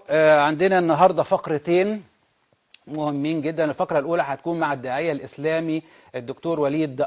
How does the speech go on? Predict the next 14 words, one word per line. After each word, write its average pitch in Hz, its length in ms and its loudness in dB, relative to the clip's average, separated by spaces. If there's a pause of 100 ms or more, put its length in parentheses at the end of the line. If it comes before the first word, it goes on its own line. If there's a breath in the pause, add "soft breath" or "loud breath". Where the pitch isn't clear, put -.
مطر. 160 400 -4 (340 soft breath)
حضراتكم 147 720 -4
هنتكلم 147 480 -4
فيها 147 260 -10
النهاردة 135 540 -4
عن 139 220 -4
الإسلام 135 880 -6
والإيمان، 131 600 -8
وإيه 147 320 -8
الفرق 151 320 -4
ما 131 120 -8
بين 147 200 -6
الإسلام 143 640 -6 (100)
والإيمان. 127 560 -8